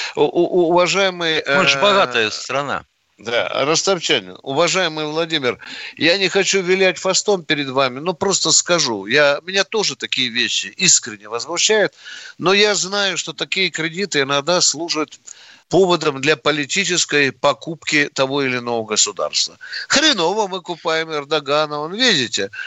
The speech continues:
Speaker 1: один день он говорит: «Крым не наш», а второй говорит: «Я, может быть, и подумаю, если вы скажете, что не было геноцида армян». Да, Миша? Да, вот уже
Speaker 2: Да,
Speaker 1: Америка,
Speaker 2: да,
Speaker 1: помнишь? Да,
Speaker 2: да,
Speaker 1: да.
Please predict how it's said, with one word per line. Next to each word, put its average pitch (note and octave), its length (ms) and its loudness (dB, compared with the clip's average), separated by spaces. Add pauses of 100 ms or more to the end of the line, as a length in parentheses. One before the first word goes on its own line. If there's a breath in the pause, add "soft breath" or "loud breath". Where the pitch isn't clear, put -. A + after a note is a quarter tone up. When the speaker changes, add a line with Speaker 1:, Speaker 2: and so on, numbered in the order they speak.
(120 loud breath)
Speaker 1:
один E3+ 380 2
день A3+ 220 2
он G#3 100 -10
говорит: G#3+ 420 0
«Крым G#3+ 400 2 (360 soft breath)
не F#3 160 0
наш», A3 320 2
а C#3+ 40 -8
второй D#3 320 -8
говорит: D3+ 320 -8
«Я, C#3+ 100 -2
может E3 260 -6
быть, B2 200 -6
и G#2+ 40 -8
подумаю, D3+ 600 2
если C#3+ 260 0
вы C#3 120 -4
скажете, C3 520 0
что - 180 -4
не C3 100 -6
было B2 240 -2
геноцида B2+ 580 0
армян». A#2 340 -4
Да, G#3 180 4 (380 soft breath)
Миша? E3+ 320 0
Да, E3 120 0
вот F#3 120 -4
уже F3+ 320 0
Speaker 2:
Да, F#3+ 260 2
Speaker 1:
Америка, F#3 480 0
Speaker 2:
да, D#3 160 2
Speaker 1:
помнишь? D#3 280 -4
Да, A#3 220 0
Speaker 2:
да, - 60 -4
Speaker 1:
да. G#3+ 220 -2